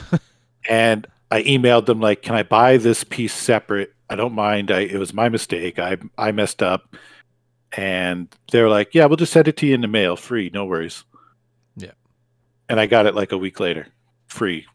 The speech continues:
Speaker 1: Uh, shipping, no, I didn't pay
Speaker 2: Yep.
Speaker 1: shipping or anything.
Speaker 2: Yeah, they're pretty
Speaker 1: Like
Speaker 2: good too. And
Speaker 1: Yeah.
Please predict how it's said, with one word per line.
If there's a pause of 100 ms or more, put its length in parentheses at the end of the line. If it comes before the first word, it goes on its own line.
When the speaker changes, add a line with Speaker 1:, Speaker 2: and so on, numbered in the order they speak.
(180)
Speaker 1:
Uh, (560)
shipping,
no,
I
didn't
pay
Speaker 2:
Yep.
Speaker 1:
shipping
or
anything. (760)
Speaker 2:
Yeah,
they're
pretty
Speaker 1:
Like
Speaker 2:
good
too. (220)
And (340)
Speaker 1:
Yeah.